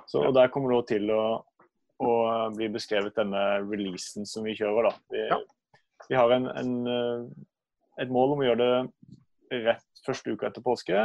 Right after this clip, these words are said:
Speaker 1: hvor vi
Speaker 2: Ja.
Speaker 1: også kjører en litt sånn, eh, live, eh, sending, eh, via, via noen medier da.
Speaker 2: Ja, her kan folk følge med på sosiale medier og andre kanaler fra oss for å høre når det skjer. Eh, fordi dette er det noe vi helt klart ønsker å markere.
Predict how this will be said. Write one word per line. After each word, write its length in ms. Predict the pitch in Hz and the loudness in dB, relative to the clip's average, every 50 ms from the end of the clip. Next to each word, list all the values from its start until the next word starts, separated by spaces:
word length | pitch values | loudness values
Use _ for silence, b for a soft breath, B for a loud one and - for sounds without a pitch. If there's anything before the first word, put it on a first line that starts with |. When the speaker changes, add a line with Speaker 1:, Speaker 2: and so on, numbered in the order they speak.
| 233 240 - 123 - | 0 -2 -6 -10 -8
Speaker 1:
hvor 180 | 143 135 131 123 | -6 -2 0 2
vi 60 | 123 | 4
Speaker 2:
Ja. 60 | 120 | 4
Speaker 1:
også 300 | 117 117 117 - - 131 | 4 2 2 0 0 0
kjører 200 | 113 101 95 104 | 0 2 0 -2
en 80 | 104 104 | -2 -2
litt 100 | 101 98 | -2 -4
sånn, 260 | - 101 101 101 104 104 | -4 -8 -8 -8 -8 -6
eh, 180 | 104 104 104 98 | -4 -4 -4 -2
live, 380 | 92 90 87 87 90 90 - _ - | -2 -2 -2 -2 -4 -6 -8 _ -10
eh, 420 | 98 98 98 101 101 98 101 101 95 _ | -8 -6 -6 -4 -6 -6 -8 -10 -12 _
sending, 560 | - - - 117 107 95 90 92 95 98 101 101 | -16 -4 -4 -4 -4 -4 -8 -12 -12 -12 -14 -14
eh, 220 | 101 101 98 98 _ _ _ _ _ _ _ _ _ _ _ _ _ | -16 -18 -20 -20 _ _ _ _ _ _ _ _ _ _ _ _ _
via, 440 | 101 190 95 95 92 - - 95 95 95 98 104 _ _ _ _ | -6 -4 -2 0 0 0 -2 -4 -8 -12 -16 -20 _ _ _ _
via 360 | - - 101 98 98 95 95 101 | -12 -8 -6 -4 -4 -6 -6 -8
noen 320 | 101 101 101 101 101 98 | -10 -10 -10 -10 -8 -6
medier 300 | 98 95 85 85 90 95 | -6 -6 -6 -6 -6 -6
da. 80 | 98 - - _ _ _ _ _ _ - | -8 -8 -12 _ _ _ _ _ _ -12
Speaker 2:
Ja, 100 | 160 - - _ _ _ _ _ - | -12 -12 -12 _ _ _ _ _ -4
her 60 | 143 | -2
kan 180 | 135 - 156 147 | -2 -2 -4 -4
folk 220 | - 165 147 135 - | -4 -4 -6 -4 -4
følge 200 | - 131 110 110 | -4 -4 -2 -2
med 140 | 120 117 - | -6 -6 -6
på 100 | - 123 | -8 -10
sosiale 380 | - 143 123 - 123 113 117 120 | -10 -12 -8 -8 -8 -8 -8 -10
medier 280 | 117 104 104 120 120 123 | -10 -10 -10 -8 -8 -6
og 280 | 120 117 117 110 107 _ _ B B B B B B B B B | -6 -6 -8 -12 -14 _ _ B B B B B B B B B
andre 240 | 180 151 123 123 135 | 0 0 2 0 0
kanaler 420 | - 160 156 147 127 127 135 147 139 | 0 0 2 2 2 2 2 0 0
fra 140 | - 147 139 | 0 0 0
oss 140 | 131 - - | 0 -2 -6
for 140 | - 151 135 | -6 -6 -4
å 180 | 135 139 135 127 | -2 -2 -2 0
høre 240 | 143 123 113 131 135 | -2 -2 -2 -4 -4
når 220 | 127 127 131 131 | -4 -4 -6 -4
det 160 | 131 131 131 135 | -4 -4 -4 -2
skjer. 260 | - 151 147 156 - - _ - | -2 -2 -2 -2 -2 -6 _ -6
Eh, 140 | 139 139 139 | -4 -4 -2
fordi 240 | - - 147 147 156 | -2 -2 -2 0 2
dette 200 | 156 160 - - | 2 2 4 4
er 260 | 156 123 120 147 170 156 | 4 6 8 8 6 6
det 140 | 135 135 | 4 0
noe 200 | 131 135 123 123 | -2 -2 -4 -2
vi 160 | 117 127 127 120 | -2 -2 -2 -2
helt 120 | 120 117 | -4 -4
klart 180 | - 123 120 - | -4 -4 -4 -4
ønsker 300 | 120 104 - - 127 113 | -8 -10 -12 -10 -10 -8
å 80 | 110 | -6
markere. 440 | 120 123 120 - 123 110 117 143 | -6 -8 -6 -6 -4 -2 -2 -4